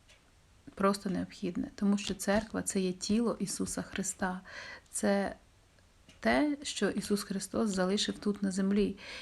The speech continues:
і показав приклад, як ми маємо іти, нести Слово Його до краю землі, і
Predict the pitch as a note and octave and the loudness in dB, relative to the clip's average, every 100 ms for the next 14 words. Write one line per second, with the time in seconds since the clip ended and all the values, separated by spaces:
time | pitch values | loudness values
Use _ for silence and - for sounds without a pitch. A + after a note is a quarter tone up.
0 | - G#3 G3 G3+ G3+ G3 - A#3+ G#3+ - | -12 -4 2 4 4 2 4 4 4 -2
1 | - - - - - - - F3+ G3 F#3+ | -4 -8 -16 -14 -14 -18 -6 2 2 4
2 | G3 F#3+ F#3 F#3 F3+ - G3+ - F3+ F3+ | 0 2 2 2 -2 -2 -6 -2 0 0
3 | A#3 - - G3 G3+ - F#3 - E3+ E3 | -2 -4 2 4 4 2 -6 -2 0 0
4 | G3 A#3 A3+ A3+ B3 - - - - G3+ | 0 0 2 2 0 -4 -14 -16 -2 -2
5 | - G#3+ G#3+ G3 G#3 G3+ G#3 A3 - - | 4 6 6 4 4 6 4 2 0 -8
6 | - G#3 F#3 F#3 F3+ | -2 0 2 2 2